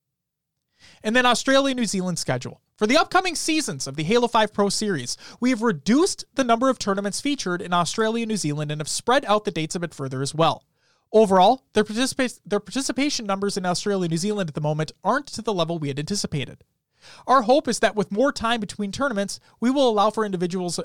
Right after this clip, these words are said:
and teams of two or three more time to compete, more time to complete their rosters and sign up for each tournament.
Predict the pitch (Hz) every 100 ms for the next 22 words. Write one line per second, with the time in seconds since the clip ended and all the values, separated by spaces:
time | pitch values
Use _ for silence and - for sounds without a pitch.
0 | - 170 - 233 196 170 - 226 160 -
1 | 202 202 202 - _ 170 202 269 214 196
2 | 190 196 180 160 - 190 - _ _ _
3 | _ 208 302 294 247 214 175 302 339 226
4 | 170 160 160 185 170 160 202 190 190 165
5 | 165 - 160 123